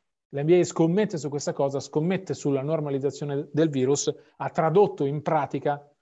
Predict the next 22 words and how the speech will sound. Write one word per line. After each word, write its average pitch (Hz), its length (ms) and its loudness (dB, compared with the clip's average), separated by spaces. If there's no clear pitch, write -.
quello 156 200 4
che 156 120 0
ha 151 40 2
detto 156 560 -2
qualche 190 340 2
giorno 143 300 -4
fa, 123 360 -4
eh, 113 300 -16
il 151 120 0
commissioner 165 560 0
Silver, 123 400 -6
vale 131 200 -2
a 139 40 0
dire 147 220 2
che 131 120 -6
questo - 300 -4
virus 175 240 4
non 135 160 -8
andrà 139 260 0
da 135 120 -2
nessuna 135 320 -8
parte 120 580 -8